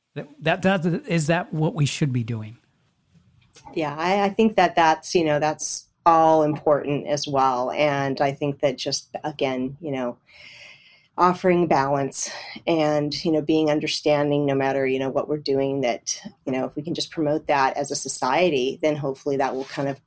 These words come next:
Speaker 2: you know, ripple effects to all the different industries, including music. And the one thing I wanna do, I want to put out there that you mentioned is about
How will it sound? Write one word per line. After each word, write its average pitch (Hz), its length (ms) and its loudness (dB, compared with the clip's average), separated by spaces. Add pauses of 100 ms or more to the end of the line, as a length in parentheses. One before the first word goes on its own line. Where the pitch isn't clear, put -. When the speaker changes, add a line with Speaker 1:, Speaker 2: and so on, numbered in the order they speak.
(120)
Speaker 2:
you 190 100 -8
know, 139 120 -2 (160)
ripple 156 300 -2
effects - 480 -6
to 139 580 -2
all 135 120 -2
the 143 100 -6
different 139 320 -8
industries, 131 560 -6
including 143 460 -8
music. 131 480 -6
And 131 260 -6 (500)
the 143 60 -4
one 147 200 -6
thing 156 160 -4
I 139 60 -6
wanna 139 260 -4
do, 147 400 -4
I 147 100 -6
want 143 280 -6
to - 80 -12
put - 180 -6
out 135 240 -6
there 135 260 -2
that 143 160 -6
you 156 100 -4
mentioned 143 420 -4
is 143 260 -8
about 147 340 -2